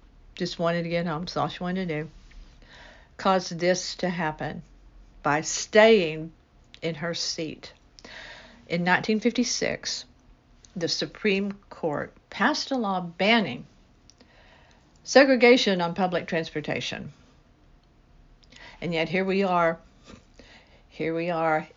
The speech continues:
in twenty twenty-three, and we, we still, we still have issues. We still have things, of which I won't go into today.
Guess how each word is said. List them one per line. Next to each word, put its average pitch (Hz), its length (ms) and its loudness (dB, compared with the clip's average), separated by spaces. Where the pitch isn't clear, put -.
in 147 300 -4
twenty 185 300 -2
twenty-three, 160 880 -6
and 160 140 -8
we, 156 220 -6
we 160 100 -8
still, 151 440 -4
we 170 120 -6
still - 280 -6
have 156 200 -4
issues. 123 400 -4
We 180 140 -8
still 151 280 -4
have 147 200 -4
things, 139 420 -8
of 143 120 -14
which - 140 -14
I 160 80 -4
won't 170 220 -6
go 208 180 0
into 175 380 -4
today. 165 480 -6